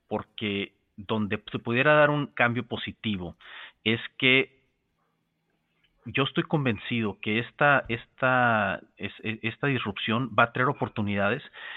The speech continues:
en donde muchas mujeres van a poder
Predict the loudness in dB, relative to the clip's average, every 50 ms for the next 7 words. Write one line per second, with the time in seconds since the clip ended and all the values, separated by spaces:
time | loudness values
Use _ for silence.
0 | -16 -18 -14 _ -2 0 2 2 2 2 2 4 4 2 2 0 0 0 0 0
1 | -2 -2 -4 -4 -4 -4 -2 -2 0 0 0 0 0 0 0 0 0 2 2 2
2 | 2 2 0 -2 _ -2 -2 0 0 -2 -4 -4